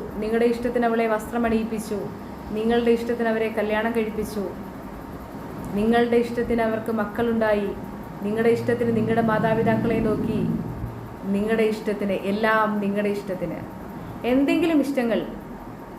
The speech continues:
നമ്മുടെ മുതുകാടിൻ്റെ ഒരു വാക്ക് കടമെടുക്കുകയാണ്, മജീഷ്യൻ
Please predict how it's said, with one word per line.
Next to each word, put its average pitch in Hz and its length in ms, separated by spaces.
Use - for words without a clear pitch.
നമ്മുടെ 220 320
മുതുകാടിൻ്റെ 233 640
ഒരു 220 80
വാക്ക് 208 400
കടമെടുക്കുകയാണ്, 202 840
മജീഷ്യൻ 226 380